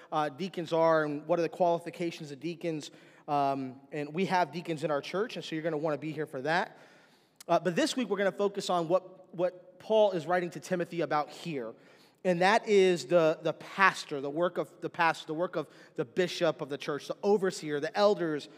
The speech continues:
of the church. All those words are used interchangeably, um, in, in the New Testament. And so the first seven verses here of chapter three reflect, um, the qualifications of, of a pastor.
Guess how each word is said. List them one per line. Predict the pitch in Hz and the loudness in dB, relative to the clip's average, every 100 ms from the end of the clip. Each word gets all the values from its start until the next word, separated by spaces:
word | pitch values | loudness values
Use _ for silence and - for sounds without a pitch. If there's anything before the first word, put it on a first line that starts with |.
| - 165 | -6 0
of | 156 | 2
the | 151 | 0
church. | - 156 | -2 -2
All | - 208 | 2 4
those | 202 185 | 4 2
words | 147 185 180 156 | 2 0 0 -2
are | |
used | 160 175 - | -4 -6 -6
interchangeably, | 180 160 - 175 160 151 143 135 131 - - - _ | -4 -4 -2 -4 -4 -4 -4 -4 -6 -14 -20 -20 _
um, | 160 147 139 - | 0 0 -2 -4
in, | 165 160 151 - - - | -2 0 -2 -8 -12 -4
in | 165 | -2
the | 151 | 0
New | 156 | 0
Testament. | 151 160 151 143 123 113 - - - | 0 0 0 -4 -8 -10 -20 -20 -10
And | 156 | -2
so | 180 | 0
the | |
first | 165 226 240 | 4 4 6
seven | - 208 196 | 6 6 6
verses | 170 208 208 185 | 4 2 2 -2
here | 185 | -2
of | 165 | 0
chapter | 196 175 165 | 4 2 0
three | - 196 185 | -6 -2 -2
reflect, | 151 156 165 175 170 - - - - - | -2 -6 -2 -2 -2 -12 -20 -20 -14 -2
um, | 160 147 139 135 131 - _ _ _ _ _ - - | 2 2 0 -4 -10 -16 _ _ _ _ _ -20 -18
the | 165 | -12
qualifications | 147 - 185 180 180 180 160 170 156 - | -6 2 2 2 -2 -4 -4 -6 -8 -4
of, | 160 147 135 - - _ _ - | -2 -2 -2 -10 -20 _ _ -6
of | 151 | -4
a | 139 | -4
pastor. | - 143 - - | -2 -2 -2 -10